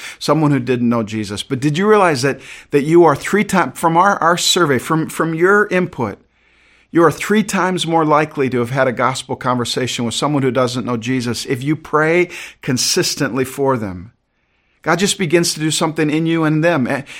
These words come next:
and, and here's the other great thing. It, you're eight times more likely to pray consistently if you have the names on your hashtag card. See, prayer matters.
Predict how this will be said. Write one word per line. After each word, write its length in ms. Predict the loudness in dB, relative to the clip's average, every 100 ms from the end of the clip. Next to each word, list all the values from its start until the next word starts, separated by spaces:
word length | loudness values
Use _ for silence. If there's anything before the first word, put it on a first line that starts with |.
| -2
and, 160 | 0
and 140 | 2 4
here's 320 | 4 4 2
the 80 | 2
other 180 | 2 2
great 220 | 2 0
thing. 160 | -2
It, 180 | -2 -4
you're 280 | 0 0 2
eight 300 | 2 2 0
times 420 | -4 -2 0 0
more 180 | 0 2
likely 440 | 2 2 0 -2 -2
to 80 |
pray 240 | 0 0 0
consistently 920 | 0 -4 -2 -4 -4 -8 -6 -8 -12 _ _ _ _ _ _ _
if 160 | -2
you 100 | 2
have 160 | 2 2
the 80 | 0
names 460 | 0 0 0 -2
on 480 | -4 -2 0 -2 -4 -10 -20 _ _ _ _ _
your 140 | -4 -2
hashtag 540 | 0 -2 -4 -4 -4
card. 360 | -6 -10 -10 -14 -20 _ _ _ _ _ _ _ _
See, 160 | -10
prayer 240 | -8 -2 0
matters. 720 | 0 0 -2 -6 -16 -20 -20